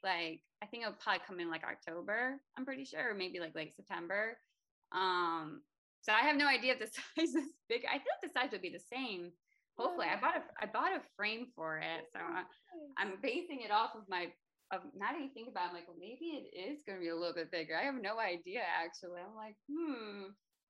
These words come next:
Speaker 1: But they didn't send me, uh, an email yet. So I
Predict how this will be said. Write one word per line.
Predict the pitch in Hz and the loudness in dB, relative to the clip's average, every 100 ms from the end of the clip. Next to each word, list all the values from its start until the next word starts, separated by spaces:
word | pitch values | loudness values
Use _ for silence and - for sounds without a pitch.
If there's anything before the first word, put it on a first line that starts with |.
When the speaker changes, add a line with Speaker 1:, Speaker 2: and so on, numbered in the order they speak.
| _ | _
Speaker 1:
But | 247 | 0
they | 294 | 2
didn't | 302 370 427 - | 2 2 0 0
send | 247 254 | 0 0
me, | 240 226 196 - - - | -2 -4 -4 -6 -12 -10
uh, | 71 - - 226 | -8 -8 -4 -4
an | - | -4
email | 208 220 220 202 185 180 | -4 -2 4 6 6 4
yet. | 180 175 170 165 - | 2 2 2 2 0
So | 196 | 2
I | 185 202 220 247 233 | 4 6 6 4 0